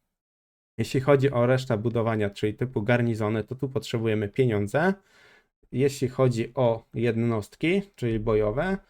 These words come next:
to tutaj tak naprawdę, jeśli chodzi o wszystkie krasnoludzkie jednostki, to potrzebujemy uzbrojenie.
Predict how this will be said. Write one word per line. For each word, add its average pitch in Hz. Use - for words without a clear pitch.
to 131
tutaj 139
tak 123
naprawdę, 123
jeśli 127
chodzi 120
o 113
wszystkie 127
krasnoludzkie 117
jednostki, 110
to 107
potrzebujemy 117
uzbrojenie. 151